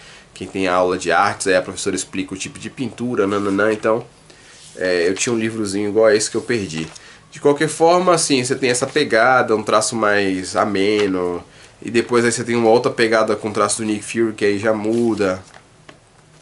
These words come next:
Tá? Vou mostrar aqui assim, qualquer coisa, tanto faz, ou tanto fez. Resumindo, é isso, eu não recomendo pra vocês comprarem, sério mesmo, não comprem, a não ser que você seja como eu falei, né, aquele cara que quer saber todos os detalhes de tudo.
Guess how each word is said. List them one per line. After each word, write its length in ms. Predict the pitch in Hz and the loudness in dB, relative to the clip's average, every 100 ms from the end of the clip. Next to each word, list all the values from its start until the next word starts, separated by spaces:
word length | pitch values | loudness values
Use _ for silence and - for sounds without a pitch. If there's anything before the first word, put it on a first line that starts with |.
| - _ - - _ _ - | -20 _ -20 -20 _ _ -16
Tá? 160 | 90 104 _ - | -14 -14 _ -20
Vou 140 | 107 | -18
mostrar 280 | - - - | -18 -16 -16
aqui 220 | - - | -14 -14
assim, 380 | 95 - 92 90 | -12 -12 -12 -14
qualquer 300 | - - 95 | -18 -16 -16
coisa, 400 | - 92 87 90 92 _ - - | -14 -14 -14 -16 -18 _ -20 -20
tanto 200 | - - | -18 -18
faz, 420 | - 90 90 - | -8 -6 -6 -8
ou 140 | 90 87 | -12 -12
tanto 200 | - - | -16 -14
fez. 400 | - 85 80 - - - - - - | -6 -6 -4 -10 -12 -20 -20 -20 -6
Resumindo, 640 | 131 156 151 165 165 - | -2 2 4 4 2 0
é 100 | 131 | 2
isso, 320 | 127 135 143 143 | 4 4 4 4
eu 40 | |
não 100 | 139 | 4
recomendo 480 | 139 139 127 120 120 | 4 2 2 0 0
pra 120 | 123 | -4
vocês 320 | 113 113 117 | -4 -4 -6
comprarem, 600 | - 110 - 95 107 113 | -4 -6 0 0 2 0
sério 280 | 107 120 120 | 0 0 0
mesmo, 320 | 95 104 107 | 0 0 0
não 120 | 113 | -4
comprem, 460 | 127 101 104 117 110 | -2 -4 -4 -4 -2
a 80 | 110 | -2
não 80 | 107 | -2
ser 140 | 117 | -4
que 80 | 123 | -4
você 260 | 117 - | -6 -4
seja 240 | 113 117 123 | -6 -8 -10
como 440 | 123 113 104 95 - - - - - - | -6 -2 -2 -2 -8 -20 -20 -20 -20 -16
eu 80 | - | -4
falei, 380 | 131 101 92 | -2 0 0
né, 120 | 92 92 | 0 -2
aquele 280 | 92 101 | -2 -6
cara 220 | 95 101 104 | -2 -4 -4
que 140 | - | -6
quer 100 | 101 | -6
saber 320 | - 95 101 | -2 -2 -2
todos 300 | 95 127 127 | -4 -6 -6
os 100 | 117 | -4
detalhes 360 | 107 98 98 104 | -4 -2 -4 -4
de 100 | 117 | -8
tudo. 340 | - 113 120 | -4 -4 -4